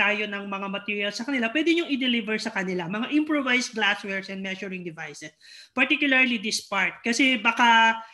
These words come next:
hindi pare-parehas yung, uh, size ng kutsara na gamitin ng mga student. Eh, baka masyadong maging malayo sa conclusion na gusto nyong ma-, makuha. So,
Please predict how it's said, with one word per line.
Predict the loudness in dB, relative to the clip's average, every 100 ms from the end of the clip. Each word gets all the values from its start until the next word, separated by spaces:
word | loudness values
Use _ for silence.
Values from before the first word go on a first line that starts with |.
| -14 -2
hindi | 2 4 4 4 -2
pare-parehas | 0 4 4 4 4 4 4 2 2 -2
yung, | -2 0 0 -2 -6 _ _ _ -4
uh, | 0 0 0 -4 -6
size | 2 4 6 4
ng | -2 -2
kutsara | -4 0 2 4 4 4 2
na | -6 -2
gamitin | 0 0 -2 -4 -4
ng |
mga | -4 -2 -4
student. | -4 -4 -4 -4 -6
Eh, | -6 -6 -6 -12 _ -4
baka | -2 0 4 6 8 6
masyadong | 2 2 2 4 2
maging | 2 0 -4
malayo | -2 2 2 2 0
sa | -4 -4
conclusion | -4 -2 -4 -2 -4
na | -4
gusto | -6 -8 -6
nyong | -4 -4 -6 -12 -20 -8
ma-, | -6 -4
makuha. | -2 2 4 2 -2
So, | -2 0 0